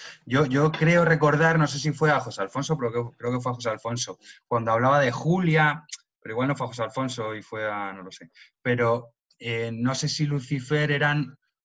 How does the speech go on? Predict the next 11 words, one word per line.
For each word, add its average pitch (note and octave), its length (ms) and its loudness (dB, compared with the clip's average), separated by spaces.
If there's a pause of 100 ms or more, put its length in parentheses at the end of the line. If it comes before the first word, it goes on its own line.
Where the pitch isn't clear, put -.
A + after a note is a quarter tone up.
(160)
un C3+ 200 -2
matrimonio C3 600 0
que, B2+ 460 -2
que A2+ 200 -10
gobernó G#2+ 520 -8
en A#2 120 -4
Roma B2+ 380 0
durante A#2 340 -4
una A2 160 -8
temporada, G#2+ 880 -4
Lucifer, - 960 -14